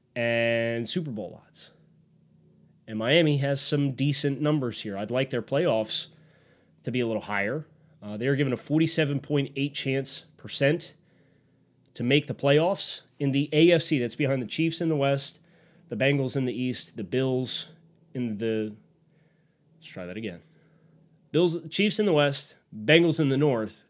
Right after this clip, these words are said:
Bills in the East, and Jaguars in the West. So that would be your four division winners, according to F P I. And then the next best in the A F C playoff odds-wise,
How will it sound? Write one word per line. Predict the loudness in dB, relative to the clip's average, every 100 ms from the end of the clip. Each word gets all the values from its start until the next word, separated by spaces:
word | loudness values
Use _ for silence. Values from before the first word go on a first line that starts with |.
| -4
Bills | 4 4 4
in | 0
the | -2 -4
East, | -6 -6
and | -2
Jaguars | 0 0 -2 -4
in |
the | -6
West. | -8 -12 -8
So |
that | -6 -4
would | -4
be | -2
your | -4
four | -4 -4
division | -2 -4 -4
winners, | -2 -4 -6 -14 -20 -20 _ _
according | 2 2
to | 2
F | -4 -2
P | 0
I. | 2
And | 0
then | -2
the | -2
next | 0 0 -2 -6 -6 0
best | 0 0 0
in | 0
the | -2 2
A | 4
F | 4 2
C | 2 2 0 -10 _ _ _ -2
playoff | 2 6 6 4 -2
odds-wise, | -2 -2 -4 -6 -6 -6 -8 -10